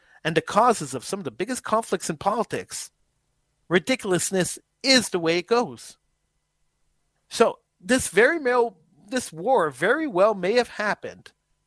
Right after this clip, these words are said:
because President Biden suggested that Russia attack Ukraine.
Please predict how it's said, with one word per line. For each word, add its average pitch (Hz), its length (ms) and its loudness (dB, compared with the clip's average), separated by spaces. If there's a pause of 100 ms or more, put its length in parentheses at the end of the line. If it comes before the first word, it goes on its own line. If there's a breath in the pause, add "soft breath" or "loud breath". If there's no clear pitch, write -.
(480)
because 185 400 2
President 254 640 -2
Biden 190 560 0
suggested 180 680 -2
that - 340 -10 (120)
Russia 170 300 -8
attack 156 420 -6
Ukraine. 127 440 -14